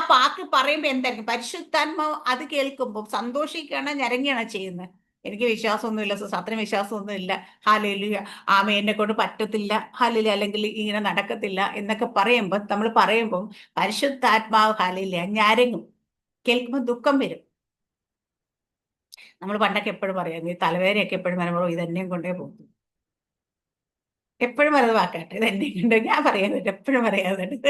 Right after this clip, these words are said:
പക്ഷേ ഇപ്പൊ നമ്മളത് പറയുവോ? ഇല്ല. കാരണം എന്താ പറയാ,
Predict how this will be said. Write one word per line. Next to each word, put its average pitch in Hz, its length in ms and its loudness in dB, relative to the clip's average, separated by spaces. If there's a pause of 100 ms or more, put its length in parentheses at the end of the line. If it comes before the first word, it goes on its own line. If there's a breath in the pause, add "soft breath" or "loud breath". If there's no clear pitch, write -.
(1120 loud breath)
പക്ഷേ 311 260 2
ഇപ്പൊ 294 460 4
നമ്മളത് 285 320 4
പറയുവോ? 240 540 4 (1700)
ഇല്ല. 294 420 -2
കാരണം 320 260 6
എന്താ 294 200 2
പറയാ, 202 320 -2